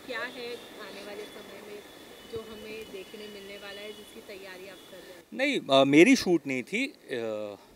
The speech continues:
Speaker 2: एड फिल्म की, छोटा मोटा काम बीच में मिलता रहता है। हमारे दोस्त यार जो एड फिल्म के हैं, फिल्म वाले तो सब बोलते हैं ना, सड़ेले।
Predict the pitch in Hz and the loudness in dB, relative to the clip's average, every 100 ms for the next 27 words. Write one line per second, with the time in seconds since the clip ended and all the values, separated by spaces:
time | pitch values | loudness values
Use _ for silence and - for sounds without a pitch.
0 | _ - _ _ _ 135 170 - 180 175 | _ -20 _ _ _ 2 4 4 0 -2
1 | 151 139 196 202 247 247 233 208 202 196 | -6 -2 0 2 2 2 2 2 2 0
2 | 185 196 208 175 214 226 196 208 226 - | -2 0 2 6 8 8 8 6 4 2
3 | 147 143 151 147 131 139 - 147 143 143 | 4 6 8 6 4 0 0 0 0 -2
4 | - - - - - - 151 131 139 - | -10 -6 -6 -6 -10 0 6 10 10 8
5 | 156 147 135 120 123 190 202 202 196 190 | 6 6 2 0 0 0 2 4 4 4
6 | 190 180 160 - - - - - - 156 | 2 0 -4 -12 -20 -20 -20 -10 -4 -4
7 | 135 - - - 143 139 156 143 120 127 | -6 -20 -20 -8 -6 -4 -6 -6 -4 0
8 | 127 139 120 | 4 4 4